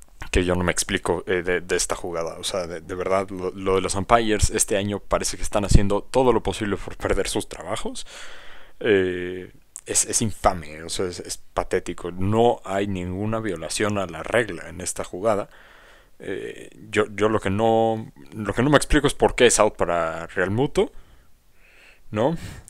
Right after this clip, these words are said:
Em, o sea, a ver, lo de Hoskins, primero. Hoskins es out en segunda porque es una barrida ilegal, barriéndose hacia el jugador y no hacia la base. Una de las reglas más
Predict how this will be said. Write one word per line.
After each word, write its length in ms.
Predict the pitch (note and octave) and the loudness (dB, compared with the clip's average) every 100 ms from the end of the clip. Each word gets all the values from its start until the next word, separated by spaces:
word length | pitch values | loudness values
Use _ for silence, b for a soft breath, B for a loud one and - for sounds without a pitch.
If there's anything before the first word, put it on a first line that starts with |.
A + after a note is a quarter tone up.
| - - | -18 -12
Em, 800 | - G#2 F#2+ F#2 F#2 F2+ F2+ F2+ F#2 b b b b - - - - - - - - B B B B B B B B B - - - - - | 2 4 6 4 4 2 -2 -6 -10 b b b b -10 -14 -20 -20 -20 -20 -20 -18 B B B B B B B B B -20 -20 -20 -20 -8
o 80 | G#2 | 4
sea, 260 | A#2 G#2 F2 G2+ | 10 10 8 4
a 100 | G2 | 6
ver, 140 | F#2 B B B | 4 B B B
lo 220 | A2+ G#2 | 4 4
de 60 | G2 | 8
Hoskins, 540 | C#3+ - F2 E2 - - - | 6 6 -2 -6 -8 -8 -10
primero. 420 | G2 G2 F#2+ E2 - - - | -4 0 0 -2 -12 -12 4
Hoskins 360 | B2+ - A#2+ | 6 6 2
es 160 | A#2+ A#2+ | 2 4
out 200 | C3 C3+ | 4 4
en 80 | C3+ | 2
segunda 520 | A#2 A#2+ D3 D3 D3+ | 4 4 4 6 4
porque 220 | - - | 2 -2
es 80 | - | 0
una 100 | A2+ | 0
barrida 340 | G#2+ G2 G#2 G#2 | 2 0 2 2
ilegal, 360 | F#2 G2 C3 | 2 4 4
barriéndose 460 | A#2+ G2+ A2 A2+ - | 6 4 2 0 2
hacia 200 | F#2+ F#2+ | 2 0
el 60 | F2 | -4
jugador 420 | G2 F2+ G#2+ B2+ | -4 0 2 2
y 60 | |
no 120 | G2+ G2 | 0 0
hacia 180 | - | 0
la 120 | F2+ D#2+ | 2 2
base. 260 | D#2+ - | 2 0
Una 160 | F2 F2+ | -2 -2
de 60 | |
las 180 | F2+ - | -2 2
reglas 340 | A2+ G2+ F#2 G#2 | 2 2 -6 -4
más 200 | G#2 | -4